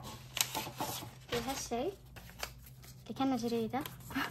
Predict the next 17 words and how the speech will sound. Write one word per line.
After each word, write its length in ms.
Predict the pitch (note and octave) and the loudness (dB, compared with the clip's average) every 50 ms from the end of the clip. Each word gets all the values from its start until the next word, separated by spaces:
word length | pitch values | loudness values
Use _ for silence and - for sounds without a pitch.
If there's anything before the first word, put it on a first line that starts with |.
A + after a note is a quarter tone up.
| - - E4+ - - | -2 -4 -6 -6 -8
<laughs> 680 | - - - - - - - - - - - - - - - | -12 -12 -14 -14 -14 -14 -14 -14 -14 -12 -10 -10 -6 -2 2
في 400 | C4+ C4+ C4 B3 A#3 - - G#3+ | 4 6 6 6 6 4 2 0
الأغاني 520 | G#3+ F#3+ G#3 A3 A3 A3 A#3 A3+ A3 G#3+ G#3 - - | 0 0 2 2 2 2 2 4 2 2 2 2 2
كلها 240 | A3 G#3 G#3 F#3 F#3+ | 4 4 4 2 0
وكل-، 380 | G3 - - G3+ G3+ G3+ - | 0 0 0 0 0 0 0
والكلمات 560 | G#3+ A3 G#3 - - G#3+ G#3+ G#3+ A3 A3 A3 | 0 -2 -2 0 0 0 2 2 4 6 6
وكل 240 | A3 - - - A3 G3+ - | 6 6 4 2 0 0 0
شيء. 100 | A3 G#3+ - - - - - - - - - - - - - - - - - - - - - - - - - - - - - - - - - - - - - - - - - - - - - | 4 2 2 2 2 -4 -8 -8 -10 -10 -10 -12 -12 -10 -10 -6 -2 -2 -2 -2 -4 -8 -12 -14 -14 -14 -16 -16 -16 -16 -14 -12 -12 -10 -10 -8 -8 -8 -4 -4 -4 -4 -4 -6 -6 -4 0
شوفي 220 | B3 A#3+ G#3+ G#3+ | 0 2 2 2
كذا. 200 | G3 - - - - - - - - - - - - - - - - - - - - - - - - - - - - - - - - - - - - - | 2 2 2 2 0 -4 -6 -8 -6 -4 -2 0 2 2 2 2 0 -8 -6 -4 -2 -2 -2 -4 -8 -14 -14 -10 -6 -6 -6 -6 -8 -10 -12 -14 -6 0
ما 60 | B3 B3 | 4 4
أعرف 220 | B3 A#3+ A3 A#3 | 4 4 4 2
إذا 160 | G#3+ G3+ G#3+ | 0 0 -2
واضح. 300 | G#3+ G#3+ A3+ A#3 C4+ D4+ - - - - - - - - - - - - - - - - - - - - - - - - | -2 0 2 2 2 2 0 -2 -10 -12 -14 -14 -14 -12 -12 -12 -12 -12 -12 -14 -14 -14 -14 -14 -16 -14 -14 -8 -4 -2
زي 80 | A3+ | -2
كذا. 200 | G#3+ - - G#3 - - - - - - - - - - - - - - - - - - - - - - - - - | -2 -2 -6 -10 -10 -12 -14 -14 -16 -16 -16 -16 -16 -16 -18 -18 -16 -16 -16 -16 -14 -14 -14 -14 -10 -6 -4 -4 -4
أوكي. 200 | - - - | -4 -4 -4